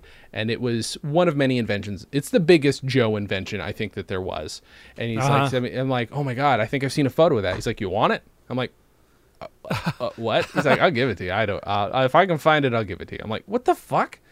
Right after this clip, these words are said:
Speaker 1: And then a-, after we were done recording, he offered us something else. And I'm like, "Jesus Christ." He was, uh, very nice. And obviously,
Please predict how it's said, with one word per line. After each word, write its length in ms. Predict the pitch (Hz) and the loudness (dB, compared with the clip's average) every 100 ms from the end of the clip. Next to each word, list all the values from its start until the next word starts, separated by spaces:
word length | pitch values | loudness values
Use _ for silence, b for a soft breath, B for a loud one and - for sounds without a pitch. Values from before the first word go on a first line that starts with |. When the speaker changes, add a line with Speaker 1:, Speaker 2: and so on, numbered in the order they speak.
| b b - | b b -4
Speaker 1:
And 160 | 156 | 0
then 440 | 147 143 143 135 - | 2 2 0 -4 -8
a-, 220 | - 120 - | -8 -6 2
after 300 | 123 - 156 | 2 4 2
we 100 | 151 | 2
were 60 | |
done 160 | 143 147 | 2 0
recording, 440 | 139 190 170 147 | 2 2 2 2
he 120 | 131 | 0
offered 220 | 127 131 151 | 0 2 -2
us 100 | - | 0
something 300 | 156 143 135 | -2 -2 2
else. 320 | 165 135 123 | 6 6 4
And 60 | 139 | 0
I'm 20 | |
like, 180 | 135 131 | -2 -4
"Jesus 360 | - 277 262 - | -2 -4 -4 -10
Christ." 360 | - - 160 - | -10 -6 -6 -8
He 180 | 113 147 | -10 -10
was, 120 | 127 127 120 - | -8 -10 -10 0
uh, 240 | 151 147 | 4 4
very 220 | 160 180 | 4 2
nice. 280 | 143 117 - | 2 0 0
And 100 | 113 | -2
obviously, 440 | 98 117 117 110 | 0 -2 -2 -2